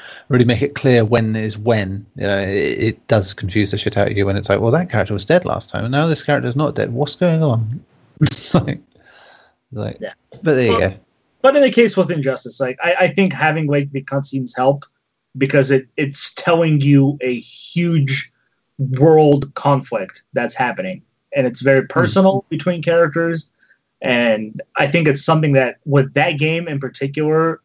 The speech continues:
Speaker 2: helps. It even helped with Mortal Kombat as well, because Mortal Kombat has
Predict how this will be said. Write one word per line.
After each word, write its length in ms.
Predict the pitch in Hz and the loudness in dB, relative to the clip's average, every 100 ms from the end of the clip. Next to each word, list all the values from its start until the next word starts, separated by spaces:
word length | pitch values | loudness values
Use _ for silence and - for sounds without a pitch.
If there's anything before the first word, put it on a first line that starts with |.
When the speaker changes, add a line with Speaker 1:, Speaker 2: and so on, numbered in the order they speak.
| _ | _
Speaker 2:
helps. 500 | 131 117 - - - _ _ _ _ _ _ | -4 -4 -6 -16 -18 _ _ _ _ _ _
It 120 | 143 147 | 2 4
even 220 | 175 156 | 4 2
helped 280 | 139 160 147 | 4 2 2
with 160 | 143 | 0
Mortal 240 | 139 143 135 | 2 2 2
Kombat 360 | 143 135 107 | -2 -4 -6
as 160 | 101 101 | -8 -6
well, 300 | 113 95 - - | -6 -6 -12 -14
because 180 | - 123 | -10 2
Mortal 260 | 143 143 | 4 4
Kombat 360 | 143 143 131 120 | 4 2 2 0
has 340 | 123 120 117 | -2 -2 -4